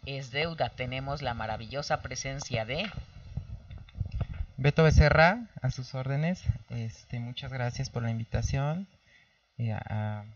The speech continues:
Speaker 2: este programa, que siempre es un gusto poder platicar con ustedes. Y, este, pues, aquí estamos a las órdenes.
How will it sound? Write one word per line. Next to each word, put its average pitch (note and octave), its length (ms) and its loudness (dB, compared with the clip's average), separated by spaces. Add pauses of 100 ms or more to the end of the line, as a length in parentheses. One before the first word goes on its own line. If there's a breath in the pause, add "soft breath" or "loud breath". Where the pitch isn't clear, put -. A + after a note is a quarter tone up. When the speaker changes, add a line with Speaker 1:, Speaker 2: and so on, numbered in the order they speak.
(120)
Speaker 2:
este A#2+ 220 -12
programa, B2 500 -2
que B2 120 -8
siempre B2 300 -4
es B2 80 -4
un B2+ 120 -4
gusto B2 360 -6
poder A#2+ 240 -4
platicar A#2+ 420 -4
con B2+ 180 -2
ustedes. D3+ 640 10 (500 loud breath)
Y, E3+ 340 -4
este, C3 360 0
pues, B2 200 6
aquí A#2+ 180 0
estamos D#3+ 360 8
a C#3+ 80 8
las B2+ 180 8
órdenes. D3+ 600 10